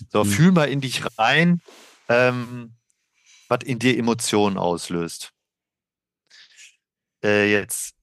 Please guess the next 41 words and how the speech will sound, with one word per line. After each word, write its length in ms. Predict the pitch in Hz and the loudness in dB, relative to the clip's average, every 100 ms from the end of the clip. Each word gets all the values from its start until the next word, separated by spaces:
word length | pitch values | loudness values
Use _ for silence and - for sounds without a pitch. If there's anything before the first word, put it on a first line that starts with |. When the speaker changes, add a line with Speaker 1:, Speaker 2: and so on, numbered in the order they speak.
| _ | _
Speaker 1:
weiß 240 | 104 123 127 | 0 0 0
ich, 100 | - | -4
dass 160 | 110 | -6
du 160 | - 107 | -6 -4
auch 120 | 104 | -4
schon 160 | - 104 | -2 -4
dich 140 | 98 | -6
ein 60 | 98 | -8
bisschen 280 | 110 104 - _ | -6 -8 -8 _
tiefer 360 | - 143 151 143 | -10 -6 0 0
mit 200 | 135 123 | 0 -4
diesen 220 | 120 123 | -6 -4
ganzen 300 | 120 127 110 | -6 -8 -10
Themen 240 | - 127 | -4 -4
beschäftigt 540 | 127 117 123 120 117 - | -4 -4 -4 -6 -10 -6
hast. 300 | 120 120 - - - - - _ - | -4 -6 -14 -20 -20 -20 -20 _ -10
Ist 240 | 98 - _ _ | -10 -10 _ _
das 320 | 117 135 - | -2 0 -2
der 160 | - 107 | 0 -2
Königsweg, 800 | - 120 151 147 - 110 127 123 | 0 0 2 -2 -4 0 0 0
um 140 | 110 | -6
solche 320 | 104 110 110 98 | -4 -4 -2 0
Sachen 480 | 107 113 113 87 _ | 0 0 -4 -6 _
wirklich 580 | 113 135 139 135 120 - _ - | -2 0 0 0 -2 -14 _ -6
individuell 840 | 131 156 151 131 127 120 110 117 | -2 -2 -2 -4 -2 0 0 0
zu 180 | 117 104 | -2 -6
finden, 460 | - 123 165 180 | -4 -4 -2 -2
oder 240 | 175 139 123 | -2 0 0
hast 200 | 120 120 | 0 -2
du 40 | |
andere 220 | 104 98 92 | -4 -2 -2
Erfahrungen 360 | 87 95 90 | -2 -2 -2
gemacht? 360 | 90 87 87 - _ _ _ _ _ | -4 -8 -10 -18 _ _ _ _ _
Speaker 2:
Äh, 100 | - | -12
der 140 | 101 92 | -8 -8
Königsweg 640 | - 101 107 104 107 101 | -4 2 2 2 -2 0
ist 160 | 98 95 | -2 -4
das, 120 | 92 | -4
denke 260 | 95 92 | -4 -4
ich, 160 | - - | -6 -2
nicht. 420 | 92 120 - - | -2 -2 -6 -14